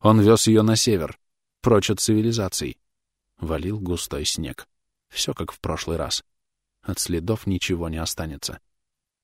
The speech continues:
В годовщину похищения все повторяется. Она возвращается назад, к началу. У Оливии защипала глаза от слез. Боль накатывала на нее удушливыми волнами. Больше десяти лет она убегала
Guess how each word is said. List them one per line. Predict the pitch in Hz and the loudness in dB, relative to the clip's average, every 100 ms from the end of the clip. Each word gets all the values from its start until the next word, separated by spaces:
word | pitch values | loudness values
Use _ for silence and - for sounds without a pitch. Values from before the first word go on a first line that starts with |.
| _ | _
В | 90 | -8
годовщину | 87 98 101 - 143 98 | -2 0 0 0 0 0
похищения | - - 104 - 127 110 82 | -2 -2 0 0 0 -2 -4
все | - - 135 | -4 -4 -4
повторяется. | - 90 - 92 87 - - 82 _ _ _ _ _ _ | -4 -8 -6 -4 -4 -6 -8 -10 _ _ _ _ _ _
Она | 107 98 | -2 0
возвращается | 85 85 87 90 - 92 - 92 | 0 0 0 0 2 0 0 0
назад, | 92 90 - - _ _ _ _ _ | 0 -2 -6 -10 _ _ _ _ _
к | - | -6
началу. | 143 - 92 76 - _ _ _ _ _ _ _ - | -4 -2 -4 -4 -10 _ _ _ _ _ _ _ -2
У | 87 | 2
Оливии | 107 143 143 123 | 4 6 8 8
защипала | 107 - - 127 117 101 | 6 4 2 4 4 4
глаза | 98 95 90 | 4 4 4
от | 90 | 0
слез. | - 87 67 - _ _ _ _ _ | 0 -4 -4 -6 _ _ _ _ _
Боль | 92 98 104 | 0 4 4
накатывала | 92 87 110 104 95 92 | 2 0 0 2 2 2
на | 90 | 2
нее | 92 98 | 2 2
удушливыми | 98 92 90 92 95 98 | 2 2 -2 0 0 0
волнами. | 95 95 110 92 60 - _ _ _ _ | 2 2 2 -2 -8 -18 _ _ _ _
Больше | - 95 123 117 120 | 0 6 6 8 4
десяти | 113 - 113 - | 6 4 4 4
лет | 113 117 104 | 6 6 4
она | 98 | 2
убегала | 101 104 107 104 71 | 2 2 2 2 0